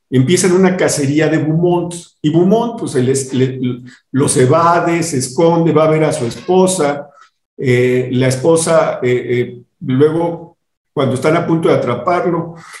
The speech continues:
él se escapa, eh,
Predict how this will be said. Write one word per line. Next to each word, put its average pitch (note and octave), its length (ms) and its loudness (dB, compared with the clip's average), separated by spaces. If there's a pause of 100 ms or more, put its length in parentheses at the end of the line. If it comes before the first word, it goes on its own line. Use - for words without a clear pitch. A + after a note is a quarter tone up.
(120)
él C#3 160 0
se C#3 120 0
escapa, D#3 880 -2 (380)
eh, C3+ 540 0